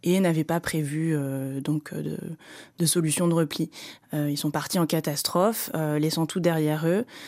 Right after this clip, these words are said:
Et quand ils sont arrivés en France, euh, voilà, ils ont été accueillis par une de, de mes tantes qui était déjà arrivée en France, euh, un an auparavant.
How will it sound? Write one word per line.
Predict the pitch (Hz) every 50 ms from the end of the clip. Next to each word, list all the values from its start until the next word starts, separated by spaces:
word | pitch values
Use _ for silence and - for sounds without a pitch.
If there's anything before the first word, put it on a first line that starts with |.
| - - _ _ -
Et | 170 165 160
quand | 151 - 156 -
ils | - 147
sont | - - 165
arrivés | 160 151 156 156 151 165
en | 160 147 143
France, | 143 - - 180 190 202 190 - - 156
euh, | 139 139 139 143 139 139 139 139
voilà, | 135 147 160 151
ils | 147 143 143
ont | 139
été | 139 143 - 143
accueillis | 147 151 - 170 160 160 170 170
par | - 147 143 151 147 160
une | 156 160 156 151
de, | 151 147 143 139
de | - - - - - - - 156 151
mes | 151 151 151 147
tantes | - - 180 170 165 160 - 143 147
qui | 143 - -
était | 147 - 156
déjà | 143 151 151 151 160
arrivée | 156 156 156 147 151
en | 151 147
France, | 143 - - - 156 - - -
euh, | 165 - 156 160 - -
un | 160 156 156
an | 156 156
auparavant. | 151 - 156 147 151 147 143 151 175 214 247